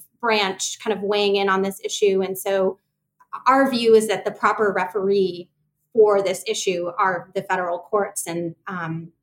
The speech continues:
you know, any other referee is either injecting an entity, an improper entity into the Article five process, um, and upending the kind of careful balance that the framers struck there. But, but it is an interesting issue there. And the district court dismissed the case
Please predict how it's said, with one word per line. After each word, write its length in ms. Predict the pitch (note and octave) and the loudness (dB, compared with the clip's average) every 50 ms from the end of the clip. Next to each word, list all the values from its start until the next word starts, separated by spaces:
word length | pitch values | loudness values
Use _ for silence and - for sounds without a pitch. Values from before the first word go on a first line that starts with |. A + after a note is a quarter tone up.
| _ _ _ - | _ _ _ -2
you 80 | A#3 | 0
know, 100 | G#3+ F#3+ G#3 | 0 2 4
any 260 | A#3+ B3+ A#3 A3+ - | 4 4 4 4 2
other 240 | A#3+ A#3+ B3 A3+ G#3+ | 2 2 4 4 4
referee 640 | G3 G3 G3+ G3+ G#3+ G3 G3 G#3+ G#3+ G#3 G3 F#3+ | 4 2 0 0 -2 0 2 2 4 4 2 2
is 100 | F#3+ F#3+ | 0 -2
either 400 | F3+ F#3 G3 F#3+ F#3 F#3 F3+ F3 - | -2 -2 -2 -2 -4 -4 -6 -8 -8
injecting 800 | G#3+ F#3+ F#3 - - F#3+ G3 - - - F#3+ F#3 F#3 F#3 F#3+ F#3+ - _ _ _ _ _ _ _ _ _ _ _ _ _ _ _ _ - | -8 -8 -6 -4 -2 -2 -2 -2 -2 -2 -2 -2 -4 -8 -8 -10 -12 _ _ _ _ _ _ _ _ _ _ _ _ _ _ _ _ 0
an 220 | G#3+ G#3+ G#3 G3 G3 | 2 2 4 2 2
entity, 800 | G3 A#3+ B3+ C4 C4 A#3+ - - - G#3 G3 F#3+ F#3 F#3 F#3 - | 4 4 4 4 4 2 0 -2 -2 0 0 0 -2 -4 -6 -4
an 100 | - A3+ | -2 0
improper 400 | G#3+ A3+ B3 A#3+ A#3 G3+ G3+ G#3 | 0 0 2 2 2 2 2 0
entity 400 | F#3+ G3+ G3 G3+ G#3 G3 G#3 G3 | -2 -2 -4 -4 -4 -4 -4 -4
into 200 | F#3 F#3+ F#3+ - | -4 -4 -4 -6
the 100 | G3 F#3+ | -4 -4
Article 320 | F#3 F#3+ F#3+ F#3+ - F#3 F#3 | -4 -6 -8 -8 -10 -12 -6
five 340 | - A3 G#3+ G#3 G3 G3 - | -2 0 0 0 0 -2 -4
process, 680 | - F3+ E3 F3 - - F3 E3+ E3 E3 E3+ - - - - | -4 -4 -4 -4 -4 -6 -6 -6 -6 -6 -8 -10 -14 -12 -10
um, 320 | - G#3 F#3 E3+ E3 F3 G3 | -6 -6 -4 -4 -4 -4 -4
and 160 | G3 G3 F#3 - | -4 -4 -6 -6
upending 480 | G#3 G3+ - G3 G3 F#3+ F#3 F3+ F3 F3 | -8 -6 -4 -2 -2 -2 -2 -6 -10 -12
the 60 | - _ | -14 _
kind 120 | - F3 | -12 -12
of 60 | E3 - | -12 -12
careful 360 | - - - G3+ G3 G3+ G3 - | -8 -4 -2 -2 0 0 -2 -2
balance 420 | - E3+ E3+ F3 E3+ F3 F3 - | -2 -2 -2 -2 -4 -6 -8 -12
that 160 | - - - | -20 -20 -20
the 80 | - F#3+ | -20 -12
framers 360 | - G3 F#3+ F#3 E3+ E3 - | -8 -6 -4 -4 -6 -8 -12
struck 260 | - - - E3 - - - G3 | -12 -10 -10 -10 -10 -10 -8 -6
there. 300 | F3+ F3+ E3 E3 F3 E3+ | -4 -4 -4 -4 -4 -4
But, 140 | G3 F#3+ - _ | -6 -6 -4 _
but 100 | - B3+ | 4 6
it 100 | C4 B3+ | 6 8
is 200 | C4+ C4 B3+ B3+ | 8 6 4 4
an 80 | A#3 A3 | 0 -2
interesting 420 | A3 G#3 G#3+ G#3+ - - G#3 F#3+ | -2 -4 -6 -8 -8 -6 -6 -4
issue 380 | - B3 B3+ - - F3 F3+ F3 | -2 -2 -2 -2 -4 -4 -4 -6
there. 220 | E3+ F3 E3+ F3+ - _ _ _ _ _ _ _ - - | -6 -6 -8 -8 -8 _ _ _ _ _ _ _ -6 -2
And 240 | A#3 A3 G#3+ G#3+ | 0 0 2 4
the 60 | A3 A3 | 2 2
district 400 | G3+ D#4 E4+ - - C4+ - - | 2 0 -2 0 -2 -4 -2 -2
court 180 | A#3 G#3 G3 | -2 -2 -2
dismissed 400 | G3+ G#3 G#3 - A3 G3+ G#3 - | -4 -6 -4 -4 -4 -4 -4 -6
the 60 | - | -10
case 380 | G3+ - G#3 F#3+ F#3 F#3+ - - | -6 -2 -2 -2 -2 -2 -6 -12